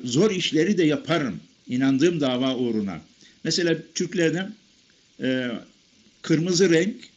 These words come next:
bayrağa yakışıyor. Aslında birçok insanla kırmızı renkle bayrak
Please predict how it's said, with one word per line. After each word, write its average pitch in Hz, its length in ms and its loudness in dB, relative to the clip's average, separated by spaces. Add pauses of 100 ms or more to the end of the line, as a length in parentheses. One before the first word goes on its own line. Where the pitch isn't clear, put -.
(100)
bayrağa 156 400 0
yakışıyor. 170 540 -2 (1000)
Aslında 170 520 -4
birçok 170 300 0
insanla 156 440 -4
kırmızı 151 380 -2
renkle 143 420 2
bayrak 143 380 0